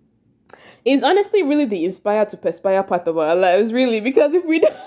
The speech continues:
<laughs> because if we don't put in the work right now,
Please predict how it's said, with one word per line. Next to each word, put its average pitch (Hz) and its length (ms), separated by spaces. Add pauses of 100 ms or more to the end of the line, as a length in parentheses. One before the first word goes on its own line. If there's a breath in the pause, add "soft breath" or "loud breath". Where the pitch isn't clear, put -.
(220)
<laughs> - 360
because 262 300
if 269 160
we 277 120
don't 277 440 (320)
put 262 160
in 240 180
the 180 100
work 180 440
right 202 220
now, 175 560